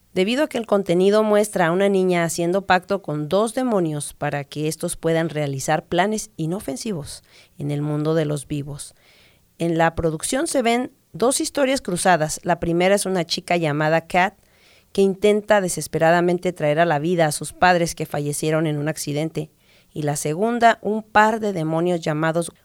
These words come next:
Wendell Wild, quienes desean ir a la tierra de los vivos y abrir un parque de diversiones,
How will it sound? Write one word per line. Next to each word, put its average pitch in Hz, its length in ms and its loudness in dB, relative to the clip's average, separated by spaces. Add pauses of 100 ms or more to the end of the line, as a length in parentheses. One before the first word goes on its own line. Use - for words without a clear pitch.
(120)
Wendell 190 520 4
Wild, 180 420 2 (640)
quienes 233 540 -2
desean 202 520 0
ir 208 160 0
a 196 60 4
la 175 140 0
tierra 175 340 0
de 180 80 2
los 156 200 -4
vivos 160 500 -4
y 175 140 -2
abrir 175 260 0
un 190 100 -4
parque 185 380 0
de 175 100 -2
diversiones, 156 720 -4